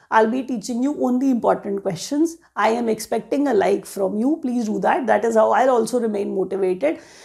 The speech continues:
If you are willing to watch the Hindi session, that is also there in the playlist. If you haven't subscribed the channel, please do that. Press the bell icon alongside. That is how you'll know what video is getting published. Either the video is in Hindi or in English. That's how you'll know.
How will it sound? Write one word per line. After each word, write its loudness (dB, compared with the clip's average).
If 0
you 8
are 10
willing 2
to 0
watch 2
the 2
Hindi 2
session, 2
that 2
is -2
also 2
there 2
in 0
the 0
playlist. -2
If -4
you 0
haven't 4
subscribed -2
the -2
channel, 0
please 0
do -2
that. 2
Press 6
the 4
bell 4
icon 2
alongside. 0
That 2
is 0
how 6
you'll 2
know 2
what 6
video -2
is -2
getting 0
published. 2
Either 6
the 0
video 0
is 0
in 2
Hindi 0
or 6
in 4
English. -2
That's 0
how 4
you'll 2
know. 2